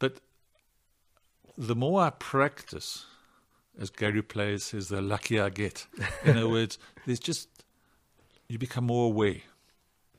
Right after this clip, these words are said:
Speaker 1: And mindfulness is really, in a way, is just being aware, conscious of what's unfolding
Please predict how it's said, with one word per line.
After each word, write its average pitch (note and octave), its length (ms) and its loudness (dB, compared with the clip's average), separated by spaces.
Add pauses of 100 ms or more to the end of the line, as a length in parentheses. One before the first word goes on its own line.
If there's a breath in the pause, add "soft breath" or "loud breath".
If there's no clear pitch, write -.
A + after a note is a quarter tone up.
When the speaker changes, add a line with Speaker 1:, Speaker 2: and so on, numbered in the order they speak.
(880)
Speaker 1:
And G#2 180 -2
mindfulness A#2 720 -2
is G2+ 140 -6
really, G2+ 600 0 (440 soft breath)
in G2 100 -4
a G2 60 -2
way, F#2+ 260 -2
is G2 240 -6 (440 soft breath)
just - 260 -6
being G#2+ 260 -2
aware, G#2 540 2
conscious - 580 -6
of F2+ 120 -6
what's F#2+ 260 -4
unfolding F#2+ 840 -4